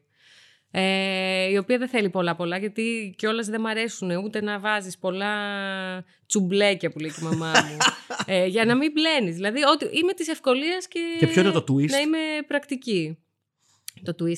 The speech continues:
Speaker 1: στα
Speaker 2: Έχει,
Speaker 1: γεμιστά.
Speaker 2: ναι, έχει κάποιο twist δικό σου;
Speaker 1: Το twist βασικά είναι ότι δεν χρειάζεται, ρε παιδιά, να τσιγαρίσεις τη σάλτσα πριν, για να το πω και αυτό, και να βράσεις από πριν τη σάλτσα και να τη φτιάξεις. Κατευθείαν όλα ομάτα βάζεις μέσα, είναι τέλειο, δεν χρειάζεται τίποτα άλλο.
Speaker 2: Α, ναι, εξηγέσαι
Speaker 1: Ναι, ναι, ναι.
Speaker 2: έτσι.
Speaker 1: Ναι, ναι, ναι, ναι.
Speaker 2: Ο-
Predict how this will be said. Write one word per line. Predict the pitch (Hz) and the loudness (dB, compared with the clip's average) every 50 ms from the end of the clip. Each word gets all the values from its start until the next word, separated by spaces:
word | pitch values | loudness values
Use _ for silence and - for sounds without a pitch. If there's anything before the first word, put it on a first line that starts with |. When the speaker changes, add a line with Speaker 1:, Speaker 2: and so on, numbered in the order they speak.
| - - | -4 -10
Speaker 1:
στα | - - 175 | -6 -2 2
Speaker 2:
Έχει, | 170 | 2
Speaker 1:
γεμιστά. | 170 165 170 - - 175 165 165 160 151 143 - | 2 2 0 -2 -2 0 0 0 0 -2 -4 -2
Speaker 2:
ναι, | 139 135 | 0 2
έχει | 131 127 | 2 2
κάποιο | - 151 139 - 135 - - | 0 -2 0 0 -2 -2 0
twist | 127 139 135 127 - | 0 0 0 -2 -4
δικό | 110 117 - 127 123 | -8 -6 -2 -2 -2
σου; | 123 - 147 127 104 92 | -2 -2 -4 -4 -2 -2
Speaker 1:
Το | 311 | -4
twist | 302 - 311 339 370 - - - | -4 -2 0 -2 -2 -2 -2 -4
βασικά | 427 - - - - 381 415 427 | -6 -6 -6 -6 -4 -2 0 2
είναι | 415 427 | 2 0
ότι | 415 - 359 | 0 0 -2
δεν | 339 381 381 392 403 | -2 -2 -4 -4 -2
χρειάζεται, | 392 403 392 403 403 403 392 349 339 | 0 0 0 0 0 -2 -4 -2 -2
ρε | 330 | -2
παιδιά, | 320 330 311 294 277 285 294 302 320 320 | -2 -2 -2 -2 0 0 0 0 0 -2
να | 330 | -2
τσιγαρίσεις | 320 - 302 285 294 294 302 320 359 359 - - | -2 -2 -2 -2 -2 -2 -2 -4 -6 -6 -10 -14
τη | - - 254 | -12 -8 -6
σάλτσα | - - 294 311 320 320 - 247 202 | 0 4 4 4 4 4 0 -2 -2
πριν, | - 190 185 185 185 202 220 233 | 0 0 0 0 0 0 0 -2
για | 220 208 | -2 -4
να | 202 | -4
το | 180 190 | -6 -6
πω | 180 214 214 | -8 -8 -6
και | - 175 | -6 -8
αυτό, | - - - 160 156 170 196 220 - _ _ _ _ | -8 -6 -6 -6 -6 -6 -8 -12 -14 _ _ _ _
και | - 269 | -2 2
να | 262 277 277 262 | 4 4 4 4
βράσεις | 294 320 349 392 381 370 - 349 | 2 2 2 2 0 -2 -4 -2
από | 302 285 277 254 | 0 0 0 0
πριν | - 294 330 330 330 330 320 302 | 0 0 2 2 2 0 0 -2
τη | - 277 | -2 -4
σάλτσα | - - 277 285 311 320 330 | 0 4 6 6 6 6 2
και | 320 320 | -2 -4
να | 302 | -6
τη | 285 285 | -8 -8
φτιάξεις. | - - 302 277 277 - - | -4 0 0 0 0 0 -2
Κατευθείαν | - 277 269 285 285 - 370 349 247 - - | -2 -2 -2 -2 -2 0 0 0 0 0 2
όλα | 262 302 320 311 294 | 2 4 4 4 2
ομάτα | 285 277 285 - - 247 208 | 0 0 0 0 -2 0 0
βάζεις | 196 180 180 185 | 0 0 0 -2
μέσα, | 185 202 240 247 - 277 285 | -2 -2 -2 -2 -2 -2 0
είναι | 294 302 302 | 0 -2 -2
τέλειο, | - - 285 269 226 180 175 | 0 2 2 4 4 2 0
δεν | 202 233 | -2 -4
χρειάζεται | - 247 247 247 247 240 - _ | -4 -4 -6 -6 -6 -10 -12 _
τίποτα | - 226 208 175 165 147 143 143 | -10 -6 -6 -4 -2 0 0 0
άλλο. | 147 - | 0 0
Speaker 2:
Α, | 175 226 262 | 0 0 -2
ναι, | 262 220 165 151 | -2 -2 -2 0
εξηγέσαι | 143 123 - - 233 226 214 196 202 | -2 -2 -4 -4 -2 -2 0 0 0
Speaker 1:
Ναι, | 233 | 0
ναι, | 202 143 | 0 0
ναι. | - | -2
Speaker 2:
έτσι. | - 123 120 107 95 | -2 -2 -2 -2 -2
Speaker 1:
Ναι, | 202 208 208 202 | -4 -4 -4 -4
ναι, | 196 196 190 | -6 -6 -8
ναι, | 190 190 180 170 | -8 -8 -8 -8
ναι. | 170 170 | -8 -8
Speaker 2:
Ο- | 165 170 | -8 -10